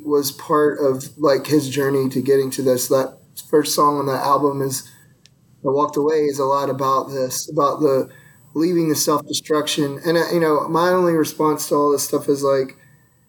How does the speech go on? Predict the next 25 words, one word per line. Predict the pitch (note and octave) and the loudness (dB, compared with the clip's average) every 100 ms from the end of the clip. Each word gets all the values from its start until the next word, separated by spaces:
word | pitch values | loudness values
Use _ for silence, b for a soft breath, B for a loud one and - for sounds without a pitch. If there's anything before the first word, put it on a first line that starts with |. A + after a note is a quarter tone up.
| b b b _ _ _ _ _ | b b b _ _ _ _ _
you | G3 | 0
know, | F3 | 2
I | D3+ | 2
mean, | E3 | 2
we've | E3+ | 2
got | F3 E3 | 0 0
so | - F3+ | 2 2
much | E3+ - | 0 0
going | E3 D#3+ | 0 2
on. | D#3+ D#3+ D#3 | 2 2 2
I | |
mean, | D3+ D3+ | 2 2
like, | D3 | 2
with | D3+ C#3 | 0 0
what | D#3 D3+ - | 0 -2 -4
the | D#3+ | -2
last | C#3+ D3 C#3+ - | 0 0 -2 -2
year's | D3+ C#3+ - | -2 -2 -2
been | D3+ D3 C#3+ | 0 0 -2
and | C#3 | 0
what, | D3 C#3+ D3+ - | 0 -2 -6 -6
what | F3 E3 D3+ | -2 0 0
we're | E3 | -2
forced | - - D#3 D#3+ D3+ - - - | -2 -2 2 2 0 -4 -6 -2
to, | D#3 D3 C#3+ C#3 | 2 2 0 -4